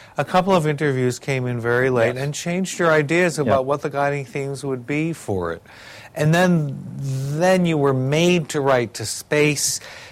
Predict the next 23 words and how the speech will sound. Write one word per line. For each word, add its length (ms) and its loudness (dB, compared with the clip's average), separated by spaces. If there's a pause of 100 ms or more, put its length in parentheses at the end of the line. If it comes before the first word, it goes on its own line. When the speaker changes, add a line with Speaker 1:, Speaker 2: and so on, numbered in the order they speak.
(120)
Speaker 1:
You 180 -2
had 320 2
to 100 -2
mention 380 -2
all 160 4
kinds 320 -2
of 80 -10
things 240 -4
and 160 -4
Speaker 2:
Yes. 180 2
Speaker 1:
touch 80 -4
all 140 2
kinds 300 -4
of 120 -4
bases. 460 0
It 100 0
was 220 -4
an 80 2
exhausting 680 -2
exercise. 760 0 (760)
But 180 4
once 340 4
you, 220 2